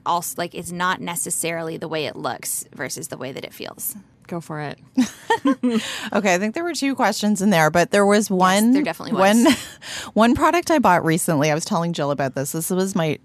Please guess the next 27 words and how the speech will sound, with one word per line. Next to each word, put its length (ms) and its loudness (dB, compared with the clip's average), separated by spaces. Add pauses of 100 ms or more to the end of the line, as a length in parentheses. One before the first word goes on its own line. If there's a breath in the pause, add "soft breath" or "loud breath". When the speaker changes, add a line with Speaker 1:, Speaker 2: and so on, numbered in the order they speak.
Speaker 3:
Tata 380 -2
Harper 480 -4
Illuminating 840 -2
Eye 200 -4
Cream, 520 0
and 140 0
I 80 0
love 400 0
Tata 320 -2
Harper. 720 2
It's 300 -4
all 160 0
natural. 480 -2
It's 140 -8
made 180 -4
on 140 -2
a 60 -4
farm 420 -4
in 140 -2
Vermont. 640 -2
It's 240 -4
luxury 640 -4
naturals. 600 -2
That's, 300 -4
like, 240 -4
my 120 -4
bliss. 600 -4